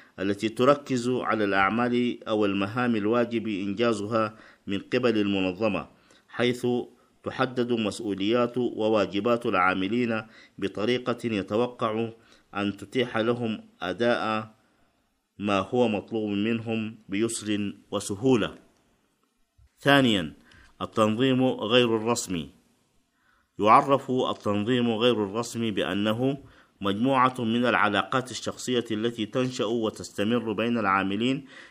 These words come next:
بسبب وجودهم في مكان واحد للعمل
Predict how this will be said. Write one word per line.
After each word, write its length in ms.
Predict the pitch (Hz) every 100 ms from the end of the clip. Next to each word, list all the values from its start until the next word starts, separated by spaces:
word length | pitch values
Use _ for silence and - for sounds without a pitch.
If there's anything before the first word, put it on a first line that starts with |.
| -
بسبب 600 | 90 98 139 131 127 123
وجودهم 640 | 104 101 127 127 120 120 107
في 220 | 110 101
مكان 540 | 104 - 123 123 110
واحد 420 | 101 120 113 123
للعمل 680 | 113 107 95 98 120 131 131